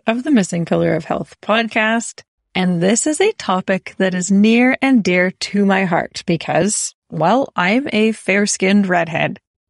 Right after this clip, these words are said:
Sunscreen for me is non-negotiable. Some would argue the best sunscreen is the one you'll wear, and I don't disagree. Some of you might be ready to shut me out right now because I know there are a number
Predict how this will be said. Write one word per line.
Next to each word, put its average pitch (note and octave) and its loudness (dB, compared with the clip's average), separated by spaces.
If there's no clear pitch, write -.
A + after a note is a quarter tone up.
Sunscreen C4+ 2
for C#4+ 0
me A#3 6
is G#3+ 2
non-negotiable. F3+ 0
Some B3 -2
would C#4 0
argue F#3 0
the F3 -2
best F3 -2
sunscreen E3+ -2
is E3 -2
the E3+ 0
one D#3+ 0
you'll D#3 2
wear, - -4
and E3+ 0
I E3+ 2
don't E3 -4
disagree. D#3+ -6
Some G#3 2
of A3 0
you A#3 4
might F#3+ 2
be F#3 0
ready E3+ 0
to D3+ -2
shut - -2
me E3 0
out E3 -2
right B3 -2
now B3 0
because F#3+ -2
I F3 -2
know E3+ 2
there G3 4
are - 4
a G3 2
number D4 2